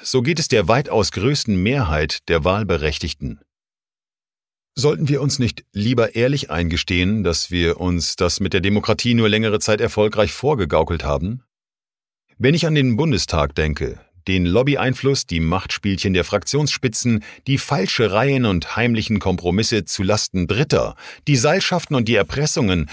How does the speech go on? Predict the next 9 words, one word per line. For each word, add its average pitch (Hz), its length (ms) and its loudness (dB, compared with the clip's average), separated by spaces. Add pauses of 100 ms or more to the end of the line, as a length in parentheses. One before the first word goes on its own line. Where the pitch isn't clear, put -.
(160)
wenn 135 160 4
es 135 100 2
um 110 180 2
Listenplätze 143 720 0
bei 110 100 4
der 104 100 4
nächsten 101 340 0
Wahl 120 180 0
geht. 76 300 -4